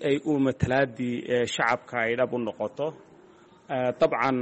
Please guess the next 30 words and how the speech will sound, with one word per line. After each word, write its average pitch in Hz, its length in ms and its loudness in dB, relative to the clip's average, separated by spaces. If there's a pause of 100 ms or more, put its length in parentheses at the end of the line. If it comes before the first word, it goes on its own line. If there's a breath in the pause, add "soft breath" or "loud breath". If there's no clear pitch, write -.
(120)
eh, 123 240 2
Madaxweyne 120 460 -2
Farmaajo, 127 720 -2
Axmed 117 360 -4
Madoobe 127 580 -2
iyo 117 240 -6
Roobleba 127 600 0 (640 soft breath)
cidba 135 300 4
uma 131 220 2
daneynin, 113 720 2
eh, 110 640 2
gobolka 123 400 2
Gedo. 127 300 4 (840 soft breath)
Waxun 139 260 2
bay 127 160 8
kala 120 280 2
ridanayeen 123 500 4
maahayna 117 300 2
xaqiiqda 117 420 0
markii 120 240 -2
la 113 80 0
yiraahdo 113 420 4
cid 127 120 0
walba, 117 340 4 (540 loud breath)
eh, 123 100 4
danteed 120 420 4
ayay 120 180 2
wadatay. 117 420 0 (400 loud breath)
Waxaana 127 320 0
filayaa 123 600 4